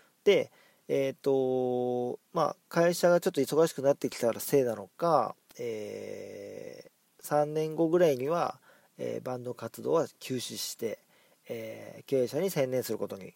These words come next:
なるんですけれども、まあ、この僕はそのミュージシャンだったっていうことがまず意外で、なんかちょっとすごい失礼な言い方かもしれないんですけども、なんかちょっと地味でコツコツ頑張ってきた感じの社長さんなのかと思ってたんですよ。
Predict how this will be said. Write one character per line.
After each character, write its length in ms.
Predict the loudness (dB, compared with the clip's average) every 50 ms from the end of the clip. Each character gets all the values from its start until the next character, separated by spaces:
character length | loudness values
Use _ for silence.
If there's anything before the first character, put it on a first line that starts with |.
| _ _ _ _
な 140 | -6 -6 -4
る 100 | -4 -6
ん 60 | -10
で 60 | -14 -16
す 80 | -16
け 80 | -14 -14
れ 60 | -14
ど 80 | -14 -16
も、 320 | -16 -14 -14 -14 -16 -16 _ _ -18 -18 -18 -18 -20 -20 -20 -20 -14 _
ま 100 | -4 -4
あ、 20 | -4
こ 180 | -2 0 2
の 120 | 2 4 4
僕 200 | 2 2 4 4
は 80 | 4
そ 140 | 4 4 2
の 320 | 0 2 2 0 -2 -4 -8 _ _ _ _ _ _ _ _ _ _ _ _ _ _ _
ミ 120 | 2 2 2
ュ 20 |
ー 20 | 2
ジ 80 | 2
シ 80 | 2 0
ャ 40 | 2
ン 40 | 2
だ 100 | 2 2
っ 20 |
た 120 | 4 4
っ 40 | 2
て 100 | 2 0
い 20 | -4
う 40 |
こ 100 | -4 -2
と 100 | -2 -2
が 80 | 0 0
ま 120 | 0 -2
ず 280 | -2 -4 -6 -8 -10 -14 _ _ _ _
意 120 | -6 -2
外 260 | 2 2 2 2 2 2
で、 340 | 2 4 4 2 0 -2 -6 _ _ _ _ _ _ _ _ _ _ _ _ _ _ _
な 80 | -4 -2
ん 40 | 0
か 80 | 0
ち 120 | 2 2 2
ょ 40 | 4
っ 20 |
と 320 | 6 6 6 6 4 2 -4 _ -20 -20 -20 -18 -16 -14 -14 -16 -16 -20 _ _ _ _ _ _ _ _ _ _ _ _
す 180 | -8 -6 2 4
ご 100 | 6 6
い 160 | 6 4 0 _ _ _ _ _
失 220 | -8 -6 0 2
礼 80 | 4 4
な 40 | 6
言 80 | 6
い 20 | 6
方 140 | 4 4 4
か 60 | 2
も 60 | 0
し 60 | 0
れ 60 | 0
な 60 | 0 -2
い 20 |
ん 40 | -2
で 40 | -4
す 60 | -8
け 80 | -8
ど 100 | -6 -4
も、 320 | -4 -2 -4 -4 -6 -8 -12 _ -20 -20 -20 _ _ _
な 80 | -2 0
ん 20 |
か 100 | 2 2
ち 80 | 2 0
ょ 40 |
っ 20 | -2
と 80 | -4 -6
地 200 | -4 -2 -2 0
味 200 | 2 2 2 2
で 400 | 4 4 6 4 4 2 -2 -6 -6
コ 120 | -8 -6
ツ 100 | -6 -2
コ 140 | -2 -2 -2
ツ 120 | -2 0
頑 240 | 2 2 2 4 4
張 80 | 2 0
っ 40 |
て 160 | 2 0 -2 -4
き 120 | -4 0
た 380 | 4 6 6 6 6 4 4 2
感 280 | -2 -2 -2 -2 -2
じ 140 | -4 -2 2
の 340 | 4 4 6 6 4 2 0
社 120 | -4 -6 0
長 160 | 2 2 2
さ 100 | 2 2
ん 60 | 2
な 80 | 2 2
の 60 | 0
か 120 | 0 -4
と 80 | -6 -6
思 140 | -6 -6 -6
っ 20 |
て 100 | -8 -8
た 120 | -10 -10
ん 60 | -10 -12
で 60 | -12
す 80 | -10 -10
よ。 160 | -10 -10 -10